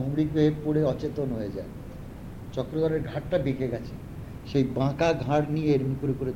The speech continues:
দেখে, চৌকিদারটাকে দেখে আর বলে, "এ বেটা কি সত্যি সত্যি আমায় গলা টিপে মারছিল? হ্যাঁ, নাকি এর নেশা? হ্যাঁ, কার মনে কি আছে আমি তো বুঝতে পারি নে, এ কি সত্যি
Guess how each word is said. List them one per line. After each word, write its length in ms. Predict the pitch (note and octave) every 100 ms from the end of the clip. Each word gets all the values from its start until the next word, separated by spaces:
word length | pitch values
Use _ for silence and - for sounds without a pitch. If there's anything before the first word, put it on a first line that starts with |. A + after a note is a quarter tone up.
| A2+
দেখে, 280 | A2 A#2 G#2 - - - - - - - - - -
চৌকিদারটাকে 600 | C3 B2 B2+ A#2+ - B2+
দেখে 320 | A#2 A#2 A#2+ C3+
আর 60 | A#2+
বলে, 160 | G#2+ G2 - - - - - - - - - -
"এ 20 | C3
বেটা 160 | C3+
কি 140 | C#3+ D3+ -
সত্যি 260 | B2+ B2+ C#3
সত্যি 200 | E3 - F#3
আমায় 180 | F3 E3
গলা 180 | D#3 D3+ D3
টিপে 180 | D#3+ D#3 D3+
মারছিল? 380 | D3+ - F#3 G3 C#3 - - - - - - - -
হ্যাঁ, 180 | E3 F#3 - - - - - - -
নাকি 200 | D3 D3 E3
এর 80 | D#3 C#3+
নেশা? 300 | D#3+ - G3 - - - - - - - - -
হ্যাঁ, 180 | C#3+ A#3 - - - - - - - - - -
কার 200 | E3 F3+ F3
মনে 180 | F3+ F#3 -
কি 120 | - F#3 F3+
আছে 160 | F3+ F#3+
আমি 120 | F#3+ -
তো 40 |
বুঝতে 320 | E3 D3 F#3 A3+
পারি 160 | A3 G#3
নে, 80 | C#3 - - - - - - - - -
এ 20 |
কি 80 | F#3 -
সত্যি 260 | C#3 C#3+